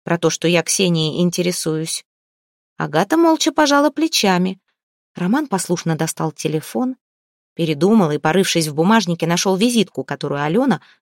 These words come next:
вручила ему при знакомстве. Офис располагался минутах в двадцати езды в здании какого-то бывшего предприятия. Дела в конторе шли неплохо, если она снимала помещение почти в центре города.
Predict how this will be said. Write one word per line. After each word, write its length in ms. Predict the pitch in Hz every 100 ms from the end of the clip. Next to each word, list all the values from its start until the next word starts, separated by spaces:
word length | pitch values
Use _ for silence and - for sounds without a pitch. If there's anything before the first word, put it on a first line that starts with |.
| -
вручила 400 | 156 170 226 254
ему 260 | 170 180
при 160 | 202 196
знакомстве. 760 | 208 226 - 139 131 - - _ _ _ _ _ _ _
Офис 320 | - 170 156 -
располагался 680 | 151 - 165 165 151 -
минутах 380 | 170 185 170 175
в 60 | 170
двадцати 440 | 165 202 226 -
езды 440 | 160 175 190 277 277 - - _
в 80 | 196
здании 360 | 202 311 294
какого-то 480 | 254 233 262 240 214
бывшего 380 | 196 233 - 220
предприятия. 760 | 220 220 - 294 185 - - - _ _ _ _
Дела 340 | - 208 240 262
в 60 |
конторе 360 | - 247 254 233
шли 180 | - 220
неплохо, 460 | 220 220 277 -
если 240 | 156 156 156
она 180 | 160
снимала 380 | 156 170 165 156
помещение 640 | 156 160 160 - 170 254
почти 380 | 220 151 - 143
в 80 | 139
центре 360 | - 165 180 240
города. 540 | 226 302 165 - 143